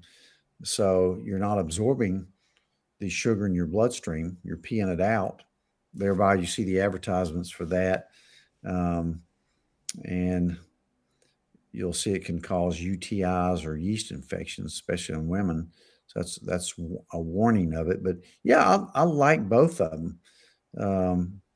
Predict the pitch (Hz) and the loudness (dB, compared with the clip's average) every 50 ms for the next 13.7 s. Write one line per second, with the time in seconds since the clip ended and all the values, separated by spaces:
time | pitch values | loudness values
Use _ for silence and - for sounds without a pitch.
0 | _ _ _ _ _ _ - - _ _ _ _ - - - - 117 107 - - | _ _ _ _ _ _ -20 -20 _ _ _ _ -12 -4 0 2 2 2 2 2
1 | 143 139 131 113 110 127 139 139 - 113 95 85 - - - 113 98 - - - | 4 6 6 8 8 6 6 6 4 2 2 0 -2 -4 -6 -6 -4 -6 -10 -12
2 | - - - 117 117 117 117 - - 87 87 82 85 - - _ - - - 90 | -12 -6 -4 -2 -2 -4 -4 -4 -4 -4 -4 -4 -8 -16 -20 _ -12 -8 -6 -4
3 | 90 90 90 87 87 87 87 _ _ _ _ _ _ _ _ _ _ 92 92 90 | -2 -2 -2 -2 -2 -4 -8 _ _ _ _ _ _ _ _ _ _ -8 -8 -6
4 | - - 110 98 87 78 92 92 107 - - - - 50 50 50 50 50 - - | -2 0 0 2 2 2 2 2 2 0 -4 -6 -6 -6 -6 -6 -8 -8 -8 -8
5 | - 87 - - - _ _ _ _ _ _ _ _ _ _ - _ 95 90 92 | -10 -10 -14 -16 -20 _ _ _ _ _ _ _ _ _ _ -16 _ -6 -4 -2
6 | 95 113 135 139 - - - 135 170 180 143 110 107 120 135 - - _ _ _ | 0 0 0 -2 -4 -2 2 4 4 4 4 4 2 0 -2 -6 -16 _ _ _
7 | - - - _ _ _ _ _ _ _ - 104 101 92 - 110 110 104 110 113 | -20 -20 -20 _ _ _ _ _ _ _ -6 -6 -4 -2 0 0 0 0 -2 -4
8 | 92 87 90 113 120 117 117 117 - _ - - _ _ - - 104 113 113 - | -4 0 0 2 2 0 -2 -6 -14 _ -20 -20 _ _ -8 -4 -4 -4 -4 -2
9 | 123 113 117 127 143 139 139 131 117 107 107 107 101 95 - - - 98 107 110 | -2 0 0 0 0 -2 0 0 0 2 0 0 -4 -8 -10 -6 -4 -4 -4 -2
10 | - 107 107 104 - - 117 113 113 113 113 - - 120 110 110 110 - _ _ | -2 -2 -2 -4 -4 -2 0 2 2 0 0 -4 -6 -8 -8 -8 -12 -18 _ _
11 | _ _ _ _ _ _ _ - - _ _ - 80 98 101 104 113 117 120 107 | _ _ _ _ _ _ _ -20 -20 _ _ -10 -4 0 2 2 2 2 0 0
12 | 95 90 92 107 127 135 104 85 - - - - - - _ - - - 415 - | 0 0 2 2 4 2 2 0 -4 -8 -14 -20 -20 -20 _ -4 -2 -2 -2 -2
13 | - - - 247 - 160 117 107 123 123 120 120 - | 0 2 4 4 6 4 4 4 4 2 2 0 0